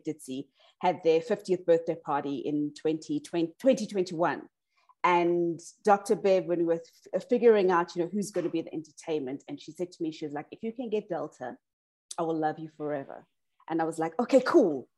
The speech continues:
I'm sure I can. Who's Delta?" <laughs> She was like, "You don't know who Delta the Leo is?" And I was like, "I had to go and,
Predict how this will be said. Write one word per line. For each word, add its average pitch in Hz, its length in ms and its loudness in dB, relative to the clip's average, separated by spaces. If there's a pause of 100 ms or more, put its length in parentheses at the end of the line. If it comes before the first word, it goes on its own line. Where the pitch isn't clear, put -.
I'm 185 100 0
sure 294 220 8
I 277 80 12
can. 233 440 4 (540)
Who's 254 160 2
Delta?" 254 480 4
<laughs> - 0 -
She - 160 -8
was 403 180 8
like, 311 260 6 (120)
"You 277 100 10
don't 415 220 10
know 392 180 12
who - 60 2
Delta 392 340 12
the 320 120 10
Leo 370 340 12
is?" 349 320 8
And 254 100 2
I 240 40 2
was 240 100 0
like, 254 140 -2
"I 247 60 2
had 254 120 0
to 254 80 -8
go 247 280 4
and, 202 160 0